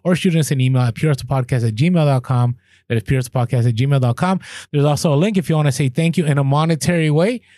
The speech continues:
Uh, we always appreciate any donations. They help us, like, you know, spruce up the studio or get new swag or, you know, try to make an investments like our white mug private label that we're still tr-, figuring if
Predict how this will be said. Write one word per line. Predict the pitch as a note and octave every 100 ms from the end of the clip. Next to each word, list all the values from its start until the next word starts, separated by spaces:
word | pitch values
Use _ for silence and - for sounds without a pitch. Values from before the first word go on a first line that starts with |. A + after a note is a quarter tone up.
| - -
Uh, | C3+
we | C3
always | C#3+ C#3+ C#3
appreciate | - D#3+ D3+ D#3 D3+
any | D3 C#3+
donations. | C3+ C3+ D3 E3 E3
They | C#3
help | B2 C3
us, | C#3 B2 -
like, | B2+ C#3
you |
know, | E3+ B2 -
spruce | C3+ - D#3 C#3+
up | D#3 C3
the |
studio | B2 - G3+ F#3 F3 E3+ D3+ _ _ - _
or | C3+ B2+ B2
get | A#2+ C#3 - -
new | D3+ D3
swag | - E3+ F3+ F3+ F3 E3+ C#3
or, | A#2+ A#2+
you | D3
know, | C#3 A#2+
try | A#2+ D#3+
to | C#3+ C3+
make | C#3+ C3+
an | C3+
investments | B2 C#3 C#3+ D#3 C#3 C#3
like | B2+
our | B2+ A#2 - _ _ _ _ -
white | C3 C#3 D3
mug | C#3 C#3 C#3+ C#3+ D3+ A#2
private | - C#3+ C#3 C#3
label | C3 C#3 C#3 D#3+ E3+
that | C#3+ B2 D3
we're | D3 C3+
still | B2+ D3 B2+
tr-, | - -
figuring | C#3+ C3+ C#3+ C3+
if | A#2+ -